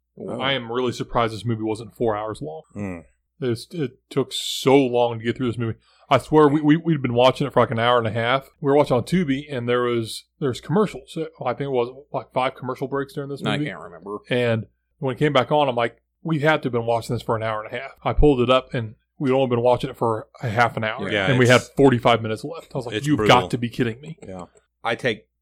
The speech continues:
Speaker 3: pretty extensive notes on the movies that we cover, and I, I just, I, I was exhausted. I, I don't even,
Speaker 4: <laughs>
Speaker 3: there are so many continuity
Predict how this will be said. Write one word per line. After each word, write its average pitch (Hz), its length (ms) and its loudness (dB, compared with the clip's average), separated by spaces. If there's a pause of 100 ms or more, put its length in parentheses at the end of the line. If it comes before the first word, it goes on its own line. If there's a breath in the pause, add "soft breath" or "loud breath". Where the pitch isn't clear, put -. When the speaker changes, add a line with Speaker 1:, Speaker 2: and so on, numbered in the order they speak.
(120)
Speaker 3:
pretty 143 180 0
extensive 110 500 -8
notes 101 300 -6
on 98 120 -6
the 92 60 -10
movies 98 300 -8
that 90 100 -10
we 92 100 -14
cover, 90 500 -12
and 90 300 -8 (120)
I, 98 180 -8 (320)
I 98 140 -10
just, 98 240 -12
I, 107 140 -2
I 98 240 -6
was 90 180 -12
exhausted. 85 500 -12
I, 95 340 -6
I - 20 -4
don't 104 200 -8
even, 95 160 -12 (160)
Speaker 4:
<laughs> - 200 -14
Speaker 3:
there 151 120 6
are 147 80 8
so 135 300 0
many 131 200 -4
continuity 123 960 0